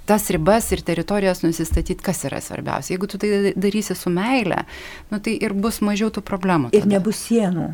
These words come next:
Speaker 1: Taip.
Speaker 2: Bus tik tai ribos tam tikros, ar ne? Nestovės mūrinės sienos tarp vaikų ir tėvų, kurios kiekvienas nori kažkokią ten plytą įstatyti į tą sieną, ar ne? Aš manau, kad meilė tai yra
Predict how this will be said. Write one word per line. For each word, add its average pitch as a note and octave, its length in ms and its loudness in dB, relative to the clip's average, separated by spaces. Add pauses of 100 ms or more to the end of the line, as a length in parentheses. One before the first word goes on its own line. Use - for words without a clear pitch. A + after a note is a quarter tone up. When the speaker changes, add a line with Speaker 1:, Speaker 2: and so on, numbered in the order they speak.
(160)
Speaker 1:
Taip. E3 220 -2
Speaker 2:
Bus A3+ 160 2
tik - 240 -6
tai G#3+ 240 6
ribos E3 420 0
tam D#3+ 220 0
tikros, - 420 -6
ar G3+ 60 0
ne? B3 160 2
Nestovės A3+ 640 2 (340)
mūrinės G3 540 4
sienos G3+ 560 2
tarp F3 240 -2 (100)
vaikų E3+ 480 0
ir E3+ 140 0
tėvų, F3 440 0 (380)
kurios G#3 380 4
kiekvienas G3+ 640 2
nori G3 320 4
kažkokią G3 600 0 (280)
ten F#3+ 200 4
plytą G3+ 680 4 (100)
įstatyti G3+ 800 0
į G3+ 40 -10
tą G3 160 2
sieną, G3 540 0
ar F#3 80 -2
ne? A#3+ 220 2 (340)
Aš - 160 0
manau, G#3+ 240 6
kad G3+ 160 0 (140)
meilė G#3 520 4
tai A#3+ 140 0
yra G#3+ 140 4